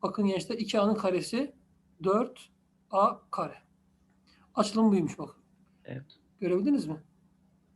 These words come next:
Speaker 2: Evet.
Speaker 1: Şurayı yanlış yapmışız. Şurası eksi olacak arkadaşlar. Düzeltiyorum.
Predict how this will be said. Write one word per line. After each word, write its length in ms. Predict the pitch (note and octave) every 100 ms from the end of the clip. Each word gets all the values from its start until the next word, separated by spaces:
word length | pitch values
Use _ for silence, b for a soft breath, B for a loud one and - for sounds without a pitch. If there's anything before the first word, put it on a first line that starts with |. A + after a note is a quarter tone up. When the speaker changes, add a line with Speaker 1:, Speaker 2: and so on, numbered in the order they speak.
| _ _ _ _ _ _ _ _ _ _ _ _ _ _
Speaker 2:
Evet. 340 | - B2+ - _ _ _ _ _ _ _ _ _ _ _ _ b b b
Speaker 1:
Şurayı 560 | - - A#3+ B3 B3
yanlış 360 | A3 A3+ A#3+ A#3
yapmışız. 320 | G#3+ - G3+
Şurası 260 | - G#3 A3+
eksi 180 | - G#3+
olacak 200 | F#3+ F3+
arkadaşlar. 400 | E3+ D#3+ G3+ E3
Düzeltiyorum. 540 | E3+ F3+ - D#3 -